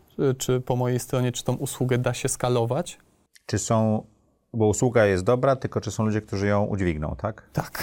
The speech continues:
Speaker 2: W sensie dostarczycieli,
Speaker 1: Tak.
Speaker 2: nie odbiorców.
Speaker 1: Ale to, to była tylko moja chwilowa słabość, bo, bo po wykonaniu kilku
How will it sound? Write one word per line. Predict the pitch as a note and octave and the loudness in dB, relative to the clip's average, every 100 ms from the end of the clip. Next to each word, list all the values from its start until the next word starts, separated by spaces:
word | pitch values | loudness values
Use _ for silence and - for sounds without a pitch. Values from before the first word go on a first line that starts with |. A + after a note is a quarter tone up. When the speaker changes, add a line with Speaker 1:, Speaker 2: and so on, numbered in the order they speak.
| F#2+ | -2
Speaker 2:
W | |
sensie | - G2 - G2+ G2 | 0 2 4 2 2
dostarczycieli, | F2+ G2 - - - F2 E2+ D#2 - - | -2 -4 -2 -2 -2 -2 -2 -2 -6 -4
Speaker 1:
Tak. | C3 - | -4 -2
Speaker 2:
nie | F#2 | 0
odbiorców. | E2 D#2+ D#2+ - - - | 0 -2 -4 -6 -6 2
Speaker 1:
Ale | B2+ C#3 | 4 4
to, | C#3 C#3+ C#3+ C#3+ - | 4 2 4 4 2
to | D3 | 0
była | C#3 C#3 C3 | 2 4 2
tylko | B2+ C3+ C3+ C3 | 2 0 2 2
moja | C3 C3 C3 A#2+ A#2+ | 2 2 4 2 0
chwilowa | - B2+ B2 A#2+ A#2+ B2 A#2+ | -2 0 2 2 0 -2 -2
słabość, | - C3 C#3 D#3 E3+ - - - - B2 | 0 2 4 2 0 -6 -14 -10 -4 -2
bo, | B2 A#2+ A#2+ A#2 A#2 A#2 C3 | 2 2 4 4 4 2 2
bo | B2+ | 0
po | B2 C3 | 2 0
wykonaniu | B2+ C3+ B2 A#2+ A#2+ | 0 0 0 2 2
kilku | - A#2+ - A#2 B2 | 0 -2 0 0 0